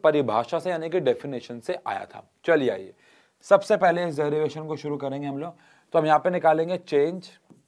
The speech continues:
in, <clears throat> बहुत इंपॉर्टेंट डेरिवेशन, ध्यान रखना, change in momentum of particle। एक पार्टिकल का मोमेंटम में चेंज कितना आया, तो फॉर्मूला होता है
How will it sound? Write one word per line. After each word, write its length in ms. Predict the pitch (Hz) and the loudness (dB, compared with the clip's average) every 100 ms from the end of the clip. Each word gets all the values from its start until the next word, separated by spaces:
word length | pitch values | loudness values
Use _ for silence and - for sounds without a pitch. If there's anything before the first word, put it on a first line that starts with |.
| _ _ _ - _ _ _ _ _ _ _ _ _ _ _ - _ _ _ - - | _ _ _ -20 _ _ _ _ _ _ _ _ _ _ _ -20 _ _ _ -20 -4
in, 240 | 170 165 147 175 _ - - | -2 -2 -4 -16 _ -20 -12
<clears throat> 800 | 127 120 110 101 - - - 113 | -10 -10 -12 -16 -20 -20 -18 -6
बहुत 340 | 113 147 170 | 6 8 8
इंपॉर्टेंट 280 | 175 160 165 | 4 4 6
डेरिवेशन, 300 | 156 156 160 | 4 2 0
ध्यान 200 | 143 147 | 4 4
रखना, 260 | 147 151 165 _ _ _ - _ | 2 -4 -12 _ _ _ -20 _
change 460 | - 165 180 202 175 | 0 0 0 -4 -6
in 180 | 156 170 | -6 -4
momentum 580 | 151 135 131 143 160 175 _ _ - _ _ _ _ _ - - | -4 -4 0 0 -2 -10 _ _ -20 _ _ _ _ _ -18 4
of 240 | 143 160 - | 8 8 8
particle। 500 | 131 113 117 - 139 - _ _ _ _ _ _ _ _ _ _ _ - - _ _ _ - | 6 4 -4 -10 -12 -12 _ _ _ _ _ _ _ _ _ _ _ -20 -20 _ _ _ -4
एक 240 | 175 190 | 0 4
पार्टिकल 480 | 180 170 170 151 175 | 8 6 6 -2 -2
का 160 | 165 190 | 0 0
मोमेंटम 480 | 170 156 160 175 | 0 -2 -2 -2
में 120 | 170 175 | -2 -6
चेंज 280 | 170 160 | -6 -8
कितना 300 | - 151 147 | -8 -8 -2
आया, 180 | 123 110 | -2 -2
तो 120 | 107 123 | -10 -8
फॉर्मूला 380 | - 143 160 | 2 2 6
होता 220 | 165 147 | 4 4
है 60 | 156 | -2